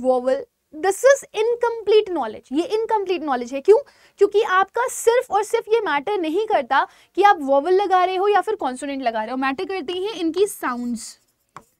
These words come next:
consonant sounds and vowel sound। So काफी सारे बच्चे कंफ्यूज हो जाते हैं कि मैम हम वॉवेल साउंड और कॉन्सोनेंट साउंड को कैसे पहचाने या कैसे समझे। तो बस इसको मैंने अभी अभी बताया आपको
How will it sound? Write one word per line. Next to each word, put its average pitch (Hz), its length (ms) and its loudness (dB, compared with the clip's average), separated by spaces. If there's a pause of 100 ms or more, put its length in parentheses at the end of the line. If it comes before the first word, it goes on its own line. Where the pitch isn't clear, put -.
(300)
consonant 359 680 -2
sounds 381 460 -6
and 392 280 -4
vowel 233 340 -6
sound। - 160 -20 (400)
So 508 120 2 (140)
काफी 415 360 4
सारे 494 280 0
बच्चे 480 200 -2
कंफ्यूज 427 380 -2
हो 427 60 -2
जाते 403 240 0
हैं 415 80 -2
कि 453 60 -2
मैम 453 220 -4
हम 453 140 -2
वॉवेल 311 300 4
साउंड 415 260 0
और - 60 -2
कॉन्सोनेंट 381 480 -4
साउंड 403 220 -2
को 453 140 0
कैसे 427 240 -2
पहचाने 302 420 -4
या 302 80 -4
कैसे 330 280 -4
समझे। 311 380 -8 (360)
तो 480 100 6 (120)
बस 349 220 8
इसको - 260 -6
मैंने 415 160 -2
अभी 381 160 2
अभी 392 140 2
बताया 320 280 0
आपको 339 280 -2